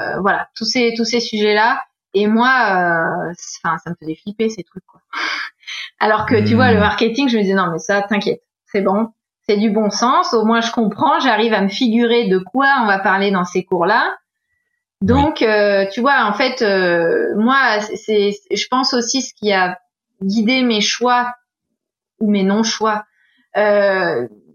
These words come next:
Speaker 1: dans tout ce parcours, euh, d'études supérieures, c'est aussi ce côté, euh, bah, il y avait plein de choses. Pour moi, c'était tellement abstrait, j'arrivais tellement pas à me figurer, mais, mais de quoi on parle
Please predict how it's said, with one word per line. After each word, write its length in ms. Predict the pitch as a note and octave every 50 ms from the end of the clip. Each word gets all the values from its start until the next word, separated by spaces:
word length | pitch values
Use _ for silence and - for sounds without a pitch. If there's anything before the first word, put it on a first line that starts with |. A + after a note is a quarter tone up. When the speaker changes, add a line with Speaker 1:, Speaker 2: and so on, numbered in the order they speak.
| _
Speaker 1:
dans 280 | F#3 F#3 G3 A3 G#3+ A3
tout 120 | A3 A#3
ce 120 | A3+ - -
parcours, 500 | - A3 - - - A#3+ B3+ B3 A3+ G#3+
euh, 180 | G3 F#3 F3+
d'études 360 | F3+ F3 G#3 G#3+ G#3+ - A3+
supérieures, 640 | G#3+ - - G#3 - A3+ G#3+ A3+ A#3+ C#4 C#4+ C#4+ C#4+
c'est 160 | - - A3
aussi 240 | G#3 G3+ - - B3+
ce 100 | B3+ -
côté, 500 | - A#3 G#3+ G#3+ G#3+ - B3+ C#4+ D4 C4
euh, 140 | F#3+ F3+ F3 F3 - _ _ _ _ _ _ _ _ _
bah, 80 | F3
il 60 | F3+ F#3
y 40 |
avait 180 | G3 F#3 G3+ G3
plein 180 | G3+ A3+ G#3+ G#3+
de 60 | A3
choses. 240 | A3 - C#4+ - -
Pour 100 | - G#3
moi, 140 | A3+ A#3+
c'était 240 | A#3 A#3 - F#3+ F3+ - _ -
tellement 380 | C#4+ C#4+ D4 D#4 D#4 D#4 D4+
abstrait, 440 | D4+ D4+ D4 D4 - - - - D#4
j'arrivais 340 | - C4 G#3+ F#3+ F3+ F#3 - _ _
tellement 480 | - G#3+ D#4+ E4 F4 F4+ F4 D#4+ D#4+ D#4+
pas 140 | - D#4+ D4+
à 40 | C#4
me 60 | C4
figurer, 520 | A3+ A3 - C4 A3 A3 A#3+ A#3+ B3+ C#4+ D4
mais, 200 | A#3+ E3+ - - _ _ _ _ _ _ _ _ _ _
mais 140 | F3+ F3+ F3
de 140 | E3+ G3+
quoi 520 | G3+ G3+ - - - A#3+ B3 - D#4+ - -
on 160 | - A3 G#3+
parle 500 | G3+ G#3+ - A#3 G3 F3+ G3+ C4 F4 -